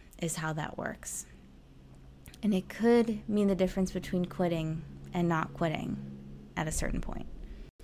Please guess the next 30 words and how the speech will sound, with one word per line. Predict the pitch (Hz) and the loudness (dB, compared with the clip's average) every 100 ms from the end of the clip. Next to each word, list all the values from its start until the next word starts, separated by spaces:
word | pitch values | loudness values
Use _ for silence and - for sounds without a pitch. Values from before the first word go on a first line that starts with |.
| - - - - - - - | -16 -16 -18 -20 -20 -18 0
Now, | 196 185 180 - - - | 6 6 6 0 -10 0
I | 233 | 2
have | 262 240 | 4 4
a | 208 | 4
thirty-day | 208 202 202 180 | 4 4 6 4
program | 180 156 139 - 62 - - - | 4 0 2 0 0 -2 -6 -2
where | 180 170 170 | 2 4 4
you | 185 190 | 2 2
and | 214 | 2
I | 220 | 2
coach | 214 208 190 180 | 0 -2 -2 0
one-on-one, | 170 175 165 147 151 208 262 - - - - - - | 2 2 2 0 0 0 0 -6 -18 -14 -14 -16 -6
and | 196 196 | 4 6
you | 185 202 | 6 6
learn | 220 220 214 - - | 6 4 2 -4 -6
all | 170 170 170 | 0 4 4
of | 165 | 2
the | 165 | -2
tools | - 156 151 151 151 - - 226 | -2 -2 0 0 -4 -14 -14 -12
to | - 165 | -4 -2
rewire | 165 170 165 160 | 2 2 2 2
your | 165 151 | 2 0
brain | 147 143 147 151 156 - - - | -2 -2 0 -2 -4 -12 -20 -10
to | - 202 190 180 185 - - - - - - - 214 | 0 4 6 4 0 -10 -20 -20 -20 -20 -20 -10 -2
let | 202 196 | 0 0
go | - 170 180 - | 0 0 0 0
of | 165 | -2
that | 160 | -2
negative | - 151 147 143 | 0 0 -2 -2
motivation | 143 143 139 - 147 - | -4 -4 -8 -8 -6 -6